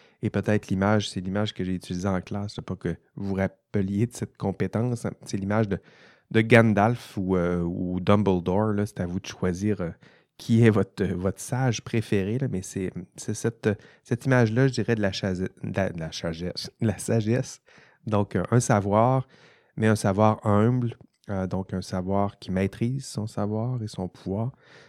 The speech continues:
mais aussi, euh, capable de connaître les, les limites,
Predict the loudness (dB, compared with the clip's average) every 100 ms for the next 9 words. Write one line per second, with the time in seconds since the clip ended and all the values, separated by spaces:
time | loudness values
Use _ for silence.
0 | _ 0 2 2 -2 -6 -2 0 0 -2
1 | -6 -6 -4 -4 -4 -2 -2 -2 -4 -4
2 | -2 0 2 0 -2 -12